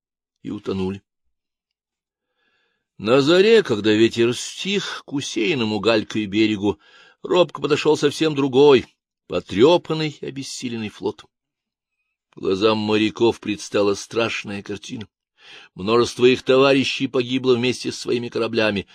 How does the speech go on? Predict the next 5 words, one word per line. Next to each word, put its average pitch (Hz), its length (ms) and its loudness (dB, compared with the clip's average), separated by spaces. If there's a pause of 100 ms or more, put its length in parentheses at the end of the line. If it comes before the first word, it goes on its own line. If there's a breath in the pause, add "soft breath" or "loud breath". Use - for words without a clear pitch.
(180 soft breath)
выброшенными 110 640 2
на 104 120 -2
берег 101 340 -2 (220 soft breath)
разбушевавшейся 101 960 -2
стихии. - 500 -18